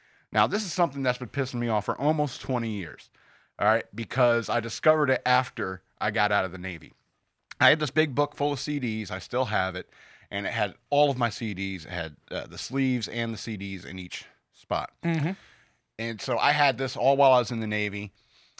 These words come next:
Speaker 1: And when I packed up all my stuff and moved back home, um, it was, like, a couple months later, it was like, "Damn, you know, I'd really like to hear some Madonna tunes." And so I went and looked at my, um,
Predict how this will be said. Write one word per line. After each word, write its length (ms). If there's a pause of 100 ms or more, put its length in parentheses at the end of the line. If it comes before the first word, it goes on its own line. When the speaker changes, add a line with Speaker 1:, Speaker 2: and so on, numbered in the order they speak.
(320)
Speaker 1:
And 480
when 100
I 60
packed 240
up 100
all 80
my 100
stuff 280
and 100
moved 200
back 220
home, 340 (480)
um, 260
it 120
was, 180
like, 160
a 40
couple 220
months 220
later, 240
it 60
was 80
like, 140
"Damn, 280
you 80
know, 80
I'd 180
really 160
like 180
to 80
hear 160
some 160
Madonna 380
tunes." 320 (300)
And 120
so 100
I 60
went 220
and 160
looked 220
at 100
my, 280
um, 280